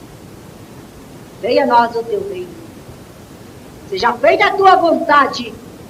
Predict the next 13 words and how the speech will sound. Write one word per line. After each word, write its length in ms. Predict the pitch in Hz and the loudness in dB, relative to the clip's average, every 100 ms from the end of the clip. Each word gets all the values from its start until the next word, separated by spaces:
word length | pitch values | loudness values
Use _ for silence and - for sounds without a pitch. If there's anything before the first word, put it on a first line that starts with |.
| - - - - - - - | -20 -20 -20 -20 -20 -20 -4
assim 420 | 233 254 - - 427 | -2 -2 -2 2 4
na 160 | 359 | 4
terra 460 | 311 285 269 214 196 - - - - - | 2 0 0 -4 -6 -12 -20 -20 -20 -10
como 180 | 240 233 | -6 -6
nos 140 | 220 | -6
ciclos 420 | - - 220 220 190 | -12 -14 -12 -10 -8
espirituais. 1000 | 196 202 190 160 - 165 156 - - - - - - - - - - - - - - - - - | -10 -10 -12 -14 -14 -16 -16 -20 -20 -20 -20 -20 -20 -20 -20 -20 -20 -20 -20 -20 -20 -20 -20 -12
O 60 | |
pão 140 | 196 185 | -6 -2
nosso 360 | 233 311 311 | 0 0 -2
de 140 | 285 254 | -12 -8
cada 320 | - 277 254 | -4 -2 -4
dia, 480 | 240 254 277 240 | -4 -2 0 -2